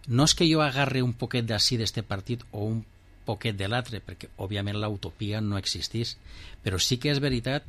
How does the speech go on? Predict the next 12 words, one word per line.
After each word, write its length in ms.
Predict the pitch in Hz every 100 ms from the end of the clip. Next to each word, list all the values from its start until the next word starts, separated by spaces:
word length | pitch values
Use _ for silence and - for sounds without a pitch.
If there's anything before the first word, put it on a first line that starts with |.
| - - - -
que 200 | - 120
a 160 | - 98
través 540 | 92 95 123 - - -
d'escoltar, 1080 | 117 107 104 98 - 104 - 87 - 139 - - - - -
perquè 220 | 98 127
és 100 | 135
molt 140 | 131
senzill, 420 | - 101 90 117 -
escoltar 540 | - - 92 - 135
a 80 | 143
la 80 | 135
gent, 280 | 135 135